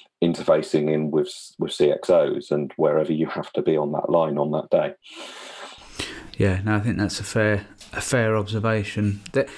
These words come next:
Speaker 2: it does feel, though, that these, these, these skills about being able to understand where,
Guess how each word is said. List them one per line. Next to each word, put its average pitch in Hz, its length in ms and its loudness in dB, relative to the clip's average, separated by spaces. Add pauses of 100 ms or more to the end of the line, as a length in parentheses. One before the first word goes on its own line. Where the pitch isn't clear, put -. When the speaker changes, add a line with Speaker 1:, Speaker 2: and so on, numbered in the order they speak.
(160)
Speaker 2:
it 127 100 0
does 156 200 4
feel, 147 260 0
though, 117 180 -2
that 110 180 -2
these, 110 260 -2
these, 117 280 0
these - 320 2
skills 131 440 0
about 113 280 -2
being 110 220 0
able 110 180 2
to 117 140 2
understand 110 640 0
where, 110 500 2